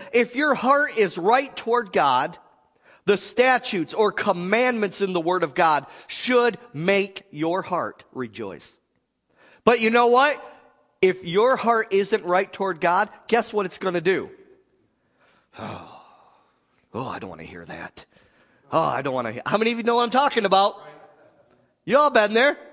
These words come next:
We, we, we've had something in our life and we, we hear a s-, a pastor preaching it, some bold, obnoxious preacher preaching it, and, uh, or, or we just read it in the Word.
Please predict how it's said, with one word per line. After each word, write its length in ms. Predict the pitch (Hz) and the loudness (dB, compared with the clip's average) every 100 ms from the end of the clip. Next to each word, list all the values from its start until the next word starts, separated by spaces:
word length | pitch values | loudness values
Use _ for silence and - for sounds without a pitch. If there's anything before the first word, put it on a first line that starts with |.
| _ _ _ - | _ _ _ -8
We, 300 | 156 185 175 | 0 0 2
we, 220 | 180 175 | 0 0
we've 240 | 165 151 | -2 0
had 200 | 156 180 | 0 0
something 260 | - 190 170 | 0 -2 0
in 60 | |
our 100 | 165 | -2
life 320 | 143 156 175 - | 2 0 0 -4
and 120 | 143 | -6
we, 220 | 131 131 | -6 -8
we 280 | 139 135 131 - - _ | -8 -6 -8 -10 -20 _
hear 200 | 185 180 | -2 0
a 20 | |
s-, 280 | 143 - - - | -2 -10 -10 -4
a 120 | 131 | -4
pastor 400 | 156 160 - 143 | -2 -2 -4 -10
preaching 400 | - 160 143 160 | -6 -8 -6 -8
it, 100 | 160 _ _ _ _ _ - _ _ | -8 _ _ _ _ _ -20 _ _
some 280 | - 180 160 | -2 -2 0
bold, 340 | 135 147 151 135 | 0 0 0 -2
obnoxious 600 | 113 135 147 - 147 - | -2 -2 -2 -2 -10 -12
preacher 360 | - 156 - | -8 -8 -6
preaching 360 | 131 156 147 147 | -8 -8 -8 -8
it, 120 | 151 - - 214 190 | -8 -10 -20 -16 -6
and, 340 | 139 151 156 151 | 0 0 2 2
uh, 240 | 147 139 - - _ _ _ _ _ _ _ | 2 0 -4 -20 _ _ _ _ _ _ _
or, 160 | 170 208 | 0 4
or 140 | 233 | 4
we 80 | 240 | 2
just 220 | 202 202 | 2 0
read 180 | 196 196 | 2 2
it 80 | 190 | 2
in 100 | 190 | 0
the 80 | 180 | 0
Word. 280 | 143 147 | 0 -2